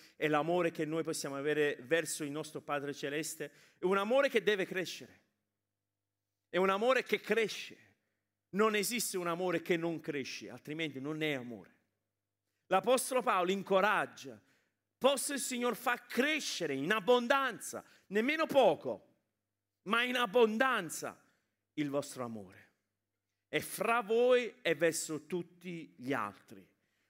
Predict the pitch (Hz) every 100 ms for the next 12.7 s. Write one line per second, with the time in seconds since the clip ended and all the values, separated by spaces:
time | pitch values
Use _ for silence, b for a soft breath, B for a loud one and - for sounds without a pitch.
0 | _ 247 269 - 254 - 247 240 190 214
1 | 214 185 147 151 196 208 - 214 180 -
2 | _ - 226 226 - 233 220 208 - _
3 | - 202 196 196 208 226 233 - 208 208
4 | 202 214 196 220 - 208 226 - 220 208
5 | 196 196 220 226 208 190 - 196 208 208
6 | 190 190 180 156 127 104 - b b b
7 | b b _ 147 196 233 220 202 247 226
8 | 180 151 160 156 240 226 240 226 185 131
9 | - 123 170 185 180 262 240 170 170 160
10 | 185 - 214 247 233 - - 156 B B
11 | - 220 254 247 240 220 214 247 226 240
12 | 233 247 220 131 120 110 85